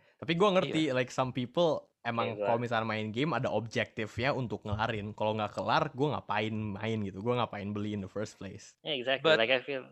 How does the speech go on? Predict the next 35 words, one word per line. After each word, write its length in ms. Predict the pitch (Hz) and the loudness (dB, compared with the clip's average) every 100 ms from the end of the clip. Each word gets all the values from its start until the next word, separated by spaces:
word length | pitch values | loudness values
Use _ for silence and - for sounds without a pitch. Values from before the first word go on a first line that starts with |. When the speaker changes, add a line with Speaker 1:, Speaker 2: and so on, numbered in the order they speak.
| - | -18
Speaker 2:
summer 360 | - 151 139 143 | -2 2 4 4
ini 240 | 143 139 165 | 4 2 0
gua 160 | 160 | 2
balik, 280 | 135 127 160 _ _ _ | 4 2 0 _ _ _
kayak 160 | 131 135 | 0 2
gua 160 | 120 | 2
nggak 80 | 104 | 0
bisa 120 | 104 104 | -4 -6
Red 120 | 107 104 | -4 -4
Dead 160 | 98 | -6
sih. 120 | - _ _ _ _ | -12 _ _ _ _
Soalnya 160 | - 165 | 2 4
karena 160 | 165 156 | 6 6
teman 240 | 151 143 | 4 0
gua 240 | 139 156 | 4 2
rugi 160 | 147 131 | 2 0
banget, 240 | 131 147 | 2 2
terlalu, 240 | - 135 127 | 2 0 0
lagi 160 | 131 | -2
dikit 240 | 131 - - | -2 -4 0
banget 240 | 139 160 | 0 0
katanya, 240 | 120 123 131 | 0 0 0
terus 80 | |
gua 160 | 135 123 | -4 -4
kayak, 80 | - | -2
"Oh, 80 | 120 | -2
ya 100 | 107 | -2
udahlah, 160 | 113 - _ | -6 -12 _
gua 60 | 120 | -6
habisin." 160 | 101 170 147 | -6 -2 0
Speaker 3:
Iyalah, 300 | 104 160 202 139 | 0 0 0 -2
rugi 160 | 127 | -2
banget 260 | 120 135 165 | -2 -4 -6
anjing. 240 | 110 113 139 - _ | -10 -10 -12 -18 _
But, 240 | 123 127 | 2 2